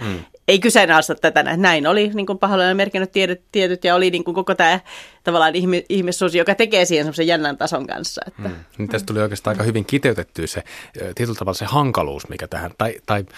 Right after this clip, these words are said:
Speaker 1: hankaluus, mutta myös hienous, mikä tähän romaaniin liittyy, että tää tuntuu olevan niinku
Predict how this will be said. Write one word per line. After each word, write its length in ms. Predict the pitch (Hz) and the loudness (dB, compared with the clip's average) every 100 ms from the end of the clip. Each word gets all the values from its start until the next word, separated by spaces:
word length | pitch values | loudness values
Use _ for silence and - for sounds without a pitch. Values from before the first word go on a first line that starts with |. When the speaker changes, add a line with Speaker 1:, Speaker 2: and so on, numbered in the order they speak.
| - - | -20 -4
Speaker 1:
hankaluus, 480 | 139 160 120 95 - | 0 0 0 -4 -8
mutta 160 | - | -6
myös 200 | 104 - | -4 0
hienous, 340 | 131 117 90 - | 0 2 0 -4
mikä 140 | 87 | -8
tähän 220 | - 87 | -6 -2
romaaniin 400 | 95 95 85 85 | -2 -2 -2 -2
liittyy, 360 | 98 104 - - | -2 -2 -4 -12
että 160 | - 95 | -8 -4
tää 160 | 104 | -2
tuntuu 480 | - 143 120 95 85 | 2 0 2 -2 0
olevan 380 | 98 87 82 80 | 2 2 0 -4
niinku 320 | 87 82 95 | -6 -6 -8